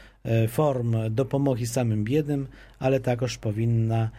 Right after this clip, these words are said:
była, była zobowiązana do tego, żeby pe-, передавати i przekazywać, jak cerkwa jest ważna dla, e, dla społeczeństwa i że to cerkwa nie, nie moczy i nie jest zaglasna z tym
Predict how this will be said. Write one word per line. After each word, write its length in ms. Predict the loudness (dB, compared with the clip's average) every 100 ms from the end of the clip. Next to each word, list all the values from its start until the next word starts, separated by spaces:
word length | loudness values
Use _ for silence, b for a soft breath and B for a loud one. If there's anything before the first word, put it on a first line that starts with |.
| B B -4
była, 360 | 0 2 2
była 260 | 4 2 2
zobowiązana 800 | 0 0 0 2 2 4 0 0
do 120 | -2
tego, 280 | 0 0 0
żeby 320 | -2 -4 -2
pe-, 220 | -4 -6 -2
передавати 720 | -2 2 2 2 0 0 -2
i 60 | -2
przekazywać, 720 | -4 -2 -2 -2 -2 -2 -2 -6 -8 B B B 0
jak 280 | 2 2 -2
cerkwa 380 | -4 -2 -2
jest 180 | -2 -2
ważna 440 | -2 -2 -2 -4 -4
dla, 340 | -4 -4 -6 -12 B B B B B
e, 460 | 0 2 2 2 0
dla 320 | 2 2 2
społeczeństwa 760 | 0 -8 -2 0 2 0 2 2
i 60 |
że 100 | 2
to 260 | 2 0 0
cerkwa 440 | 0 0 0 0
nie, 260 | 2 4 4 2 -2 -4
nie 320 | 0 4 4
moczy 520 | 4 4 2 -2 -12 -14 -20 -20 b b b
i 120 | -2 2
nie 140 | 4
jest 200 | 4 0
zaglasna 680 | -2 0 2 2 -2 -6 -6
z 80 | -6
tym 300 | -6 -6